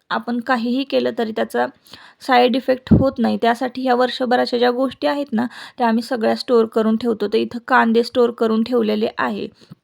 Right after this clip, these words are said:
तर सकाळी जरा उठायला उशीर झालेला आहे ताईंनो. व्हिडिओचं एडिटिंग वगैरे भरपूर असतं, त्यामुळं रात्रीसुद्धा ए-, दोड-, दोन, दीड तरी वाजतात मला झोपायला.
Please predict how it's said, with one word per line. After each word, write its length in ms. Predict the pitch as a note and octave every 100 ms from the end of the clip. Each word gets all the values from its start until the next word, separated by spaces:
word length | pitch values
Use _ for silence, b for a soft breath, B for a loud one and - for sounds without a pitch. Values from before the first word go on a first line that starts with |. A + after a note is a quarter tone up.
| _ _ _ _ - -
तर 40 |
सकाळी 400 | C4 C#4 B3 B3
जरा 240 | B3 B3 B3+
उठायला 400 | C4 B3 B3 A#3+
उशीर 340 | A#3+ C4+ - C#4
झालेला 340 | C4+ A3+ A3
आहे 180 | G#3+ A3
ताईंनो. 400 | A3 G#3+ G3+ G#3+ A3 B B B
व्हिडिओचं 540 | A#3 C4+ B3 B3 A#3+ C4+
एडिटिंग 500 | - A#3 A#3 B3 A#3+
वगैरे 300 | A#3 A#3+ B3
भरपूर 420 | C#4 A#3+ A#3+ A#3+
असतं, 220 | A#3 G#3+
त्यामुळं 340 | A#3 A3+ A#3
रात्रीसुद्धा 720 | A#3+ A#3+ A#3+ A#3+ C4 A3 B3 -
ए-, 280 | A#3 A3+
दोड-, 420 | G#3 G#3 A#3 A3+ G#3
दोन, 800 | G#3 G#3+ A#3+ A#3 A#3 A#3+ A#3 A3+ A#3
दीड 280 | A3 B3+ A3+
तरी 140 | A3+ A#3
वाजतात 360 | A#3 A#3+ A3+ A3
मला 240 | A3+ A3
झोपायला. 520 | A3 C#4 - G3+ G#3